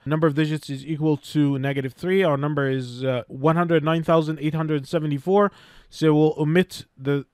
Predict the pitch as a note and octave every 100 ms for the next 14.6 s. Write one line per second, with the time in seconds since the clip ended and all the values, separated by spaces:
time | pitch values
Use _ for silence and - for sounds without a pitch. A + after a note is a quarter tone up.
0 | - - G3 E3+ E3 F3+ - F3+ E3+ C3
1 | C#3 G3 G3 E3 C#3 E3 - F3 F3+ -
2 | G#3 G#3+ - - - C#3 C3+ C3 C3+ C3
3 | D3+ E3+ E3 C#3+ E3 - D3+ D#3+ E3 E3
4 | C#3 C3 C3+ C#3 E3 - D#3 D3 - -
5 | - _ - C#3+ E3 D3+ D#3 D#3+ E3 C3+
6 | B2 D#3+ E3 E3+ E3+ D#3+ E3+ F3 F3+ E3
7 | - C3+ C3+ B2+ C#3 C#3 C#3 B2 _ _
8 | D3 - D#3 C#3 F3+ E3+ - E3+ D#3+ D#3+
9 | C#3+ D#3 D3 D3+ - C3 A#2+ C#3+ F#3+ F3+
10 | F3+ - _ - _ - D3+ D3 E3 F3
11 | D3 C#3+ D#3+ D3+ C3+ E3 E3 D#3+ D#3+ D3
12 | C#3+ C3+ C#3+ D3 C#3 - C3 C3+ C#3+ C#3
13 | C3+ C3+ - D#3 C3+ A2+ - _ - -
14 | _ D#3+ G3 A#3+ A3+ -